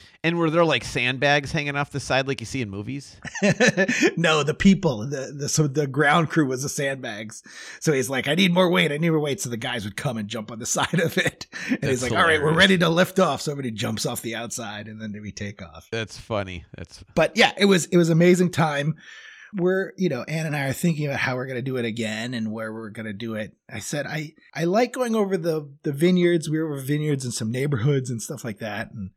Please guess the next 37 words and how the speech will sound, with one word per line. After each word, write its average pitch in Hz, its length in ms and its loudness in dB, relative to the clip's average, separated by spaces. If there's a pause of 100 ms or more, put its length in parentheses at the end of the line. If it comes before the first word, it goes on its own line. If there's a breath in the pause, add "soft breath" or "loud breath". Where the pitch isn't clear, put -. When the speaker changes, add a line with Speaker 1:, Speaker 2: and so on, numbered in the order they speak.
(140)
Speaker 2:
it 196 60 -14
was 202 200 -4
okay. 123 640 -2
It 123 40 -8
was 113 180 -8
good. 110 340 -6
It 113 80 -12
was 110 220 -12
good 120 260 -8
for - 80 -10
the 117 100 -8
first - 280 -10
time. 107 240 -6 (100)
Speaker 1:
You 240 140 0
gotta 277 260 4
go 247 280 4
to 262 140 -6
the 208 140 0
Balloon 196 540 -2
Fest 156 420 -2
in 165 80 -6
Arizona. 151 920 -2 (240)
Speaker 2:
That, 151 280 -2
I 135 140 -2
think 151 200 0
that's 123 240 -6
it. 127 220 -4
I 110 80 -10
think 160 160 0
you 151 80 -6
gotta 131 160 -4
go 123 240 -4
to 113 380 -6 (160 soft breath)
somewhere 220 500 2
where 156 220 2
there's, 135 520 -6 (140)
like, 117 400 -10